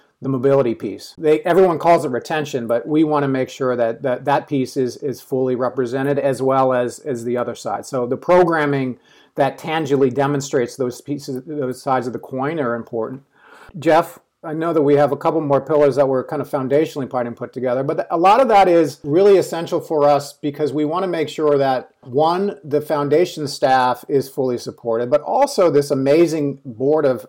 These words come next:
directors and the talent that we have, um, as, as fully able to leverage their talents to support the mission. So a lot of it is, I would say, organizational, foundational,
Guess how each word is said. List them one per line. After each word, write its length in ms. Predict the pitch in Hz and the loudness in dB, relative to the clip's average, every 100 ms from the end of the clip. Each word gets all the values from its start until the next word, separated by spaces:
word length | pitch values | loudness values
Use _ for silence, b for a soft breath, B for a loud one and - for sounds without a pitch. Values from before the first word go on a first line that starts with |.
| 131 | -8
directors 560 | 123 131 135 135 117 | -2 0 -2 -2 -8
and 100 | 110 | -6
the 60 | 110 | -12
talent 400 | - 139 147 131 | -8 -4 -4 -4
that 120 | 120 | -4
we 120 | 113 | -4
have, 460 | 107 113 110 107 107 b b b b | -6 -4 -2 -4 -8 b b b b
um, 360 | 131 123 117 123 | 2 4 2 0
as, 200 | 139 139 | -4 -2
as 260 | 160 135 | -4 -4
fully 420 | - 165 156 143 143 | 0 2 6 6 6
able 180 | 135 | 4
to 400 | 135 - 123 117 - | -4 -4 -4 -4 0
leverage 380 | 143 131 123 113 | 0 2 -2 -2
their 120 | 120 | -6
talents 460 | - 113 101 - | -4 -6 -8 -12
to 120 | - 120 | -10 -10
support 400 | 117 - 123 - | -10 -8 -8 -8
the 60 | 104 | -12
mission. 360 | 101 - - _ | -14 -16 -20 _
So 260 | - 139 135 | -2 0 2
a 40 | |
lot 280 | 151 196 196 | 6 6 8
of 80 | 170 | 6
it 120 | 160 | 6
is, 240 | 151 143 - | 4 2 0
I 140 | 143 | 4
would 160 | 147 143 | 4 4
say, 280 | 143 131 | 2 2
organizational, 880 | 127 160 175 156 147 160 160 180 180 | 2 0 2 2 4 4 2 -2 -2
foundational, 880 | 180 147 143 147 160 156 180 190 - | -4 -2 2 4 4 2 -4 -4 -6